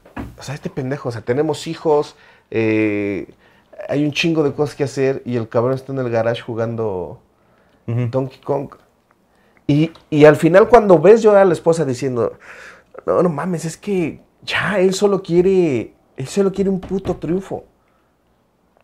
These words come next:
Speaker 1: Él solo quiere un pinche triunfo, ya por favor, dénselo".
Speaker 2: Ujú.
Speaker 1: Casi como diciendo, "Para que regrese a la casa y podemos
Speaker 2: Ajá.
Speaker 1: seguir con lo nuestro". O sea, de repente,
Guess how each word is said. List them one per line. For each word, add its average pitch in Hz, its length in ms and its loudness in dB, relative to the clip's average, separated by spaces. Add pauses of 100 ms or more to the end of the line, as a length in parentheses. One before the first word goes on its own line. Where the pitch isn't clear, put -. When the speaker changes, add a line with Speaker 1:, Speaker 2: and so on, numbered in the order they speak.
(180)
Speaker 1:
Él 156 140 0
solo 202 260 2
quiere 202 200 -2
un 190 80 -2
pinche 190 340 -4
triunfo, 180 300 -4
ya 170 120 0
por 170 200 -2
favor, 147 400 -4
dénselo". 156 600 -4 (180)
Speaker 2:
Ujú. 110 220 -6 (500)
Speaker 1:
Casi 165 200 2
como 151 260 0
diciendo, 151 540 -2
"Para 135 240 -4
que 143 140 4
regrese 135 1300 2 (300)
a 117 100 0
la 117 180 0
casa 139 320 -2
y 131 60 -2
podemos 127 960 -6 (180)
Speaker 2:
Ajá. - 80 -6
Speaker 1:
seguir 120 300 0
con 127 120 2
lo 120 80 2
nuestro". 120 320 -2
O - 60 -12 (320)
sea, - 180 0
de 165 120 4
repente, 202 440 0